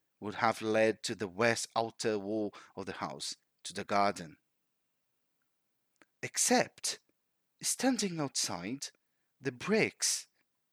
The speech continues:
red as cherries on a mother's pie, it was easy enough to see that the walls were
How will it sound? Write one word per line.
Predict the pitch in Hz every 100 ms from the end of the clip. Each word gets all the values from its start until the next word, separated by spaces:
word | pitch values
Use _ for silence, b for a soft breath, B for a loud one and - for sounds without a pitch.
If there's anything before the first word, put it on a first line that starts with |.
| _ _ -
red | 190 208
as | 202 -
cherries | - 185 170 131 135
on | 139
a | 135
mother's | 143 156 143 117 -
pie, | - 87 87 107 - _ _ _ _ _ _ _ _ _ -
it | 135
was | 175 - -
easy | 247 247 220
enough | 214 202 214 120 - - b b -
to | 139
see | -
that | 147 147 139
the | 135
walls | 117 190 151 95 - B B B
were | 151